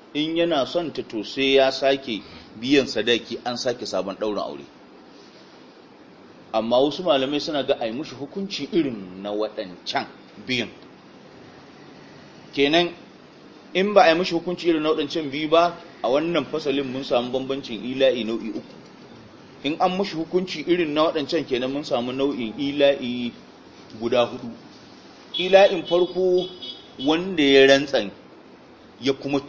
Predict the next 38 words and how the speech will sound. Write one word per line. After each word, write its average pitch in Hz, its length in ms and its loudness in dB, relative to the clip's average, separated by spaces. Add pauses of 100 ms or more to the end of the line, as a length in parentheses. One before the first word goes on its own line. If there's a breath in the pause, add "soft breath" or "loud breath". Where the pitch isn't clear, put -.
(140)
nemi 135 360 -2
ya 139 60 0
cika - 400 -6
alkawarin 120 680 -2
da 104 60 -8
ya 92 80 -8
yi, 85 100 -14 (1200)
da 123 80 0
wanda 170 380 2
bai 123 280 0
rantsan 135 480 0
ba 87 240 0 (540)
kuma 131 180 -4
ya 131 100 4
fada 135 440 0
cikin 120 300 -12
irin 123 260 -6
wannan 113 300 -6
laluran, 98 420 -8 (160)
to 104 160 -14
shi 165 420 -6 (520)
in 165 200 -4
aka 175 240 2
je 139 200 2
gaban 139 320 4
alkali 127 400 0
ya 147 60 0
faɗi 131 280 -6
kalmomin 151 580 -4
da 123 60 -10
suke 123 260 -10
nuna 127 240 -4
ya 117 200 2
janye 113 440 -4
ne 104 140 -4
lafiyar 104 360 -2
shi - 160 -10
lau, 90 220 0